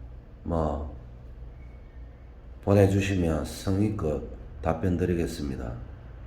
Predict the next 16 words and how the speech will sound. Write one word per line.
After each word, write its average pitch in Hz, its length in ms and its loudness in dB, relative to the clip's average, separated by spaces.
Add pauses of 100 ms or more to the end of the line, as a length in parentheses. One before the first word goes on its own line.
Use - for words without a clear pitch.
(640)
그리고 104 360 8
지금쯤 95 840 6
현장에서, 110 840 6
투망하는 120 460 6
현장에서 98 880 6 (1200)
저하고 120 400 12
상담하고, 117 920 8 (1040)
뭐, 90 220 6
손줄 123 800 6
관련, 101 580 8
투망 131 360 8
관련, 95 680 8 (760)
제 117 280 12
투망 120 720 10
사용하시는 117 840 8
분, 82 420 2